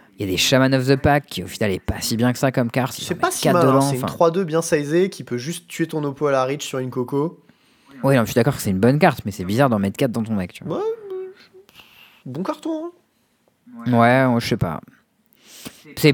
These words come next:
Speaker 1: après, c'est possible que le deck ait juste besoin d'un plan de side solide. Euh, peut-être que le deck a besoin de, de films d'artisan, hein, comme en... comme en... Legacy, je sais pas trop, euh.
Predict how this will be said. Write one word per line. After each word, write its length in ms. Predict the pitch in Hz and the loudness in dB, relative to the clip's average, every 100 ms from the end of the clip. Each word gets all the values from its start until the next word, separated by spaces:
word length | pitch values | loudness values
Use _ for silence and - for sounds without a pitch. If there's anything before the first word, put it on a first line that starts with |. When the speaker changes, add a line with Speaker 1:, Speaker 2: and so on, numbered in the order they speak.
| - | 4
Speaker 1:
après, 200 | 135 202 | 2 2
c'est 120 | 156 | 2
possible 320 | 131 147 190 | 2 0 0
que 100 | - | 0
le 80 | 123 | 2
deck 180 | 123 135 | 2 2
ait 60 | 110 | 0
juste 180 | 113 107 | 0 2
besoin 280 | 104 113 | 2 2
d'un 120 | 107 98 | 0 -2
plan 140 | 104 | -6
de 40 | 101 | -4
side 200 | 110 - | -4 -4
solide. 420 | 113 120 143 147 | -2 2 2 2
Euh, 260 | 98 98 98 | -2 -6 -10
peut-être 340 | 127 175 117 | -14 -18 -8
que 80 | 104 | -6
le 80 | 104 | -2
deck 200 | 120 107 | 0 0
a 80 | |
besoin 240 | 95 101 101 | -4 -4 -4
de, 380 | 98 98 95 107 - - | -2 -2 -4 -8 -8 -6
de 80 | |
films 200 | 98 113 | -4 0
d'artisan, 460 | 98 - 110 175 202 | 0 0 2 4 4
hein, 80 | 170 | 2
comme 180 | 123 104 | 0 0
en... 220 | 95 101 - - - - - - - | -2 -4 -10 -20 -20 -20 -20 -14 -6
comme 160 | 101 | -2
en... 60 | 98 | 0
Legacy, 560 | 98 101 - 196 185 | 2 0 0 2 2
je 100 | 123 | 0
sais 120 | - 104 | -4 -4
pas 100 | 98 | -4
trop, 420 | - 117 151 | 0 0 2
euh. 80 | 104 | 0